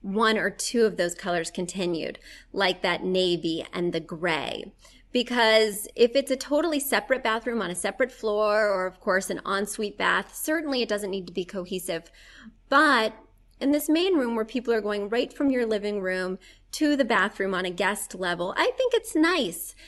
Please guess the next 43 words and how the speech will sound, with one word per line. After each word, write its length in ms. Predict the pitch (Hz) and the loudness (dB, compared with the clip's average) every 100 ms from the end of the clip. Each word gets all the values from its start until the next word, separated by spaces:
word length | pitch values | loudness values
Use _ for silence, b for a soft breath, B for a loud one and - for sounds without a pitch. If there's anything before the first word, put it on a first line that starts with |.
| B - | B -4
to 100 | 254 | -2
have 360 | 226 233 214 | 2 2 4
it 140 | 214 - | 0 -2
really 640 | 196 233 247 247 240 240 - | -4 6 6 6 2 -4 -10
flow. 840 | - - 185 185 151 - - - - _ | -20 -10 -2 2 2 0 -10 -12 -18 _
So 220 | - 226 | -4 0
my 260 | 220 233 262 | 2 4 4
recommendation 680 | 294 294 247 220 220 - 214 | 4 2 0 0 0 -2 -4
would 160 | 185 | -4
be 260 | 190 185 185 | -2 0 0
that 220 | 202 202 | -2 -6
the 60 | 208 | -6
two 500 | - 233 220 226 226 | -4 0 2 0 -2
would 520 | 196 196 233 233 185 | -10 2 4 4 2
go 140 | 202 180 | -4 -2
nicely 540 | 185 185 - 175 165 | -2 -4 -6 -6 -6
together. 720 | - 170 170 156 - - 214 _ _ _ _ b b b | -8 -6 -4 -4 -6 -12 -16 _ _ _ _ b b b
Now, 140 | 285 277 | 4 6
you 220 | 247 269 | 4 2
asked, 360 | 285 311 302 | 2 0 -2
"What 320 | 269 370 622 247 | -2 -2 0 -2
options 420 | 247 - 254 247 | -4 0 -2 0
do 100 | 226 | -4
you 100 | 220 | -4
have 320 | 220 196 - | -2 -4 -2
for 120 | 208 | -6
large, 440 | 175 190 214 240 - | -4 -4 0 0 0
ugly 280 | 196 196 214 | -4 -2 -4
vanity 400 | 175 190 196 196 | -2 -2 0 -2
lights 300 | 190 185 - | -2 -4 -4
in 140 | 208 | -4
the 60 | 208 | -2
bathroom 600 | 196 147 170 165 160 156 - | -2 -4 -4 -8 -6 -8 -6
and 200 | 185 - | -6 0
overhead 520 | 208 214 220 202 196 | 4 4 4 -2 -6
fluorescent 460 | - 190 185 180 156 | -4 -2 -2 -4 -6
lights 220 | 170 170 | -6 -4
in 120 | 185 | -4
the 60 | 175 | -6
kitchen 460 | 175 202 - 151 156 | -4 -8 -4 -6 -6
in 160 | 175 | -4
a 60 | 170 | -4
rental?" 580 | 151 160 160 - - | -4 -6 -4 -8 -12